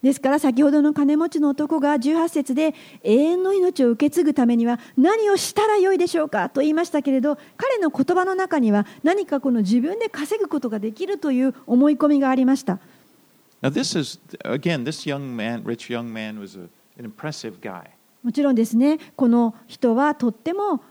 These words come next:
Speaker 1: 立派な素晴らしい人でした。
Speaker 2: I mean, he was,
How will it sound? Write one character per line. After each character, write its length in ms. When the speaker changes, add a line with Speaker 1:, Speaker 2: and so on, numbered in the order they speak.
Speaker 1:
立 240
派 160
な 120
素 100
晴 140
ら 80
し 140
い 20
人 160
で 80
し 80
た。 160
Speaker 2:
I 100
mean, 120
he 40
was, 220